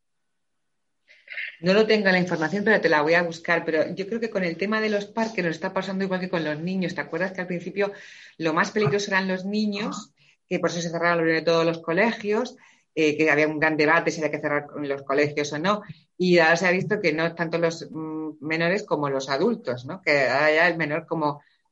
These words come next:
que menos, menos, transmite menos la enfermedad. Entonces yo creo que eso, oh, también recuerda que cuando salimos en los parques, me acuerdo de Madrid, por ejemplo, el Retiro estaba cerrado, se cerraba todo para que la gente no pudiera pasear. Claro,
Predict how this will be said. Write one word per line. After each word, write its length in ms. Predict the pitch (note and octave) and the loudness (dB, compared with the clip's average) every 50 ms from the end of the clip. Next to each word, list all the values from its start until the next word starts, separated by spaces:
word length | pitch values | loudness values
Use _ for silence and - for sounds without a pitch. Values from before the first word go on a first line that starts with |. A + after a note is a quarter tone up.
| _ _ _ _ | _ _ _ _
que 140 | F3 E3+ E3 | 2 2 4
menos, 400 | E3 E3+ E3+ E3+ E3+ D#3 - E3 | 4 4 4 4 4 2 2 0
menos, 380 | E3+ E3+ E3+ E3+ E3+ - - - - - _ | 2 2 2 2 0 -2 -6 -14 -20 -18 _
transmite 420 | - C#3+ D3 D3 D3+ E3 D#3+ D#3+ D3+ | -2 0 2 2 2 0 -2 -2 -2
menos 300 | D3 C#3+ C3+ C3+ B2+ C3 | -4 -4 -4 -6 -6 -6
la 140 | - B2 C3 | -4 -4 -4
enfermedad. 500 | C3 B2+ C3+ B2 C3 C#3 D#3 F#3 F3+ - - _ _ _ _ _ _ | -4 -6 -8 -8 -4 -2 -2 -2 -2 -4 -10 _ _ _ _ _ _
Entonces 280 | _ - G#3+ A3 A3+ A3 | _ 6 8 8 8 6
yo 100 | D4 C#4 | 2 0
creo 360 | - C#4+ D4 D4 D4 C#4+ - | 0 2 2 2 2 0 0
que 260 | - A3+ A#3 B3 B3+ | 0 0 2 2 2
eso, 300 | C4+ C4 - - C4 - - | 0 -2 -4 -4 -4 -2 0
oh, 180 | - - - | 0 0 0
también 320 | - C#3+ C3+ C#3 D3+ F3+ G3 | 0 -2 0 0 0 0 0
recuerda 380 | A3 A#3+ A3+ A#3 B3 A#3+ B3 | -2 -2 -2 -2 -2 -2 -4
que 80 | A#3+ - | -4 -4
cuando 300 | - E3 D3+ D3 D3 C#3+ | -6 -6 -4 -4 -6 -8
salimos 560 | C#3+ - D3 C#3+ D3+ F3 F#3 G3 A3 A#3 A3 - | -8 -6 -6 -4 -4 -4 -2 -2 -4 -4 -6 -8
en 260 | D#3+ D#3 D3 C#3+ - - | -10 -10 -10 -10 -12 -6
los 280 | D3+ C#3+ C#3 B2+ - - | -4 -4 -4 -4 -4 -4
parques, 480 | - D#3 D#3 - - G#3 A3 G#3+ - - _ _ _ _ _ _ _ _ _ _ _ | -4 -4 -2 -2 0 0 0 0 -2 -10 _ _ _ _ _ _ _ _ _ _ _
me 120 | C3 B2 A#2+ | -8 -6 -6
acuerdo 260 | A#2+ B2 B2+ C#3 D#3 | -4 -2 -2 0 0
de 120 | D#3+ C#3+ | 0 0
Madrid, 380 | B2+ B2 A#2+ A#2+ B2+ E3+ F3+ D#3 | 0 0 -2 0 0 -2 -2 -2
por 120 | C3+ B2+ | -4 -6
ejemplo, 280 | B2 - D3+ D3+ D#3+ D3+ | -4 -4 -4 -2 -2 -2
el 60 | C3+ | -2
Retiro 300 | B2+ A#2+ A2+ B2 B2 C#3 | -2 -6 -8 -6 -6 -6
estaba 380 | C#3+ C#3+ - C#3 C3+ A#2 A#2 - | -6 -4 -2 -2 -2 -2 -4 -6
cerrado, 280 | A#2 A2 B2+ D#3 D#3+ D3+ | -8 -4 -2 -2 -2 -2
se 100 | - - | -6 -12
cerraba 420 | - C3+ B2 A#2+ A#2+ C3 C#3 - | -16 -14 -10 -6 -4 -2 -2 -2
todo 220 | - C#3 C#3+ D#3 | -4 -6 -4 -4
para 180 | D3 D#3 D3 D3 | -2 -2 -2 -2
que 80 | - B2 | -4 -6
la 80 | A2+ | -6
gente 240 | - - A#2+ A#2+ C3+ | -6 -8 -10 -8 -8
no 140 | C#3 C#3 C3+ | -8 -8 -6
pudiera 320 | C#3+ C3+ C3+ B2+ B2 B2 | -6 -4 -2 -2 -2 -2
pasear. 460 | B2 A#2+ B2 - A#2+ C3 D#3+ F#3+ F#3+ - - - - - _ _ _ _ _ _ _ _ _ _ | -4 -6 -8 -6 -4 -2 -2 -2 -4 -8 -18 -20 -20 -20 _ _ _ _ _ _ _ _ _ _
Claro, 500 | - G3 A#3+ A#3+ G3 D#3 C3 - - - | 0 2 4 4 4 2 2 0 -6 -14